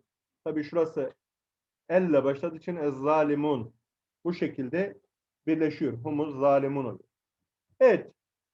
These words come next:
It is only.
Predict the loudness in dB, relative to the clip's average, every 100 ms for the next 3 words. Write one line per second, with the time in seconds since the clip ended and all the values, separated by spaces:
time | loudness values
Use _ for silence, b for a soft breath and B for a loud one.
0 | _ _ _ _ _ _ _ _ _ _
1 | _ _ _ _ _ _ _ _ _ -6
2 | 0 0 0 -4 2 4 4 2 -2